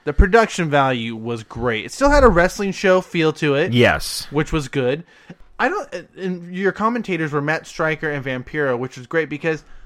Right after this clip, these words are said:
Speaker 1: I don't think, I don't know if I liked Matt Stryker
Speaker 2: Ever?
Speaker 1: more
Speaker 2: <laughs>
Speaker 1: than I did on Lucha Underground. I thought he did a fucking great job.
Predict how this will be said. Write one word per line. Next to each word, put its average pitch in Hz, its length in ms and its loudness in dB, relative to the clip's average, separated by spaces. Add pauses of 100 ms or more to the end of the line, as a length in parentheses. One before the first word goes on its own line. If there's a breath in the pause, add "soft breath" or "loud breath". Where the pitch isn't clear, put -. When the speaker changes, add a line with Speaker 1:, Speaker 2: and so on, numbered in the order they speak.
(180 soft breath)
Speaker 1:
I 247 120 -6
don't 381 260 -12
think, 294 220 -14 (120)
I 254 100 -16
don't 339 140 -16
know 302 100 -8
if 240 100 -6
I 214 80 0
liked 196 280 -4
Matt 202 220 -10
Stryker 208 580 -8 (840)
Speaker 2:
Ever? 135 500 6
Speaker 1:
more - 60 2
Speaker 2:
<laughs> 180 160 2
Speaker 1:
than 202 200 2
I 196 140 4
did 208 300 4
on 214 220 -4
Lucha 220 440 -4
Underground. 220 500 -8
I 165 40 -10
thought 214 160 -6
he 214 100 -2
did 202 160 -6
a 185 40 -10
fucking 214 440 -10
great 208 200 -2
job. 190 400 -4